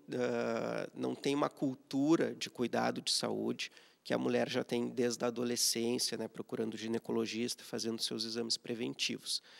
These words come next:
Isso, inclusive, é algo, ah, que a gente vem tentado mudar, né, ah, tentando inserir na cultura da nossa sociedade, ah, o homem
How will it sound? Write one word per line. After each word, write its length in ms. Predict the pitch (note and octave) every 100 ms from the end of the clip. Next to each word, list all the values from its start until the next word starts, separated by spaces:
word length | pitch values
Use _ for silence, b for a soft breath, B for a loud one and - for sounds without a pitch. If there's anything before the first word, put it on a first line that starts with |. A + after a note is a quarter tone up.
| B B
Isso, 220 | B2+ - D3+
inclusive, 500 | - D#3 B2+ C#3 D3+
é 40 |
algo, 380 | B2+ B2 B2+ - b b _
ah, 640 | B2 A#2 A#2 A#2 A#2 - -
que 60 |
a 60 | B2
gente 260 | A#2 B2+ D3+
vem 260 | A#2+ B2+ C3
tentado 560 | C3 A#2+ A#2 A2 G#2+
mudar, 500 | B2 C#3 B2 A#2+ C#3+ - _
né, 400 | - A#2 A2+ A#2+ A#2+ b b -
ah, 720 | A2+ A2+ A2+ A2+ A2+ A#2 A#2+ _ -
tentando 880 | A#2 A2+ A2+ _ _ - A#2+ B2
inserir 720 | B2 - - C3 A#2+ A#2+ D#3+ D#3+ b _ - -
na 200 | A2+ A#2
cultura 400 | A#2+ A#2 B2+ B2
da 120 | A#2+
nossa 200 | A#2+ B2
sociedade, 880 | - A#2+ B2+ A2+ A#2 A#2+ B2+ C#3+ -
ah, 800 | D3 C#3 B2+ B2+ B2 A#2+ A#2+ - - _
o 140 | C#3 C3
homem 440 | B2 B2+ C3+ C#3